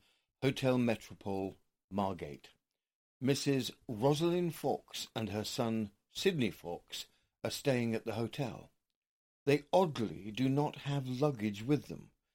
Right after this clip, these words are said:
but this is explained that the luggage is being transferred from another hotel. In the dead of night, a fire erupts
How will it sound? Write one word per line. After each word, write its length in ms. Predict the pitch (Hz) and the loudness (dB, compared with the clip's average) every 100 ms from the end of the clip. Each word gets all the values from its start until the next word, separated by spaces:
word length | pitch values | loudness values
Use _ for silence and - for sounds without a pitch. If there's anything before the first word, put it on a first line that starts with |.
| _ _ _ | _ _ _
but 200 | 117 107 | -6 0
this 360 | 110 147 - - | 2 4 2 -2
is 140 | 143 127 | 0 0
explained 1000 | - - - 139 131 90 82 104 143 - _ _ - | -2 -4 -2 2 2 2 -6 -10 -12 -16 _ _ -4
that 160 | 120 | -2
the 80 | 131 | 0
luggage 600 | 127 131 120 135 127 127 - | 2 2 2 0 -2 -6 -4
is 160 | 117 | -6
being 300 | 95 127 117 | 0 2 2
transferred 880 | 110 131 117 107 - 156 101 71 - - _ _ - | -2 0 0 -2 -2 0 0 -2 -8 -16 _ _ -2
from 140 | 123 | 2
another 320 | 120 127 98 | 4 2 0
hotel. 560 | 90 101 - 139 78 - _ _ _ _ _ _ _ _ - | -2 -4 -4 -6 -6 -16 _ _ _ _ _ _ _ _ -6
In 80 | 104 | -2
the 120 | 104 | 2
dead 200 | 110 107 | 2 2
of 140 | 113 | 0
night, 380 | 120 71 73 - _ _ _ _ _ | -2 -2 -6 -14 _ _ _ _ _
a 60 | - | -14
fire 560 | - 139 123 101 92 110 | 0 2 2 0 -2 -4
erupts 680 | 107 107 98 - - - | -2 2 2 0 -14 -14